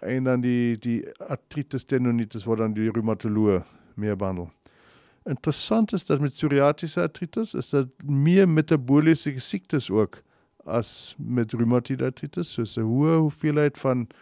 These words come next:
ehm, pasiënte wat vetsugtig is, wat dyslipidemie het, verhoogde trigliseriede of cholesterol, L D L cholesterol, meer hipertensie, lewervervetting.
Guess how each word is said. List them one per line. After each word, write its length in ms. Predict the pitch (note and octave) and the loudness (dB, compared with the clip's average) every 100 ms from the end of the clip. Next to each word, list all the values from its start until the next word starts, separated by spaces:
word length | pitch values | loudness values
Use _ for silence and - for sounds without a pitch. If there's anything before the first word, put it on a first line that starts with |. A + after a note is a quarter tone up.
| _ | _
ehm, 160 | - A#2 - | -8 -8 -4
pasiënte 400 | B2 - B2+ A#2 | -6 -4 -4 -2
wat 360 | A#2 - - - | -4 -4 -12 -2
vetsugtig 640 | D3 - E3 D3+ - D3+ | -4 -2 -4 -4 -6 -8
is, 320 | D#3 C#3+ - - | -4 -6 -8 -4
wat 160 | F#2+ G2+ _ _ _ | -4 -4 _ _ _
dyslipidemie 1000 | C3 - C#3 C3+ - B2+ B2+ A#2+ B2 C#3 | -6 -6 -4 -4 -2 0 0 0 0 0
het, 160 | D3+ - | -2 -2
verhoogde 600 | A#2+ A2+ B2+ - C3+ A#2+ _ | -2 -2 -4 -6 -8 -8 _
trigliseriede 880 | - D3 - C#3+ C3 C3+ A#2+ B2 B2 | -6 -6 -4 -6 -2 -2 0 0 0
of 380 | F2 C3 - - | 0 -2 -4 -6
cholesterol, 600 | C#3 A#2+ A2+ - D3 G#2+ | -4 -2 -4 -4 -2 0
L 200 | A2 B2+ | 0 2
D 60 | |
L 200 | C3 B2+ | 4 2
cholesterol, 640 | B2+ C3+ C3 C3+ - E3 E3 _ _ - _ | 0 -2 -2 -4 -6 -6 -6 _ _ -20 _
meer 320 | B2 A#2+ C#3+ | -12 -6 -4
hipertensie, 800 | D3 C#3+ C#3 - D3 D3 - F3+ - _ _ _ | -4 -4 -10 -4 -6 -4 -6 -6 -8 _ _ _
lewervervetting. 1000 | - A#2+ C3 D3 D3 C3+ - D#3+ F3 G#3 | -4 0 2 0 -2 -8 -4 -4 0 -2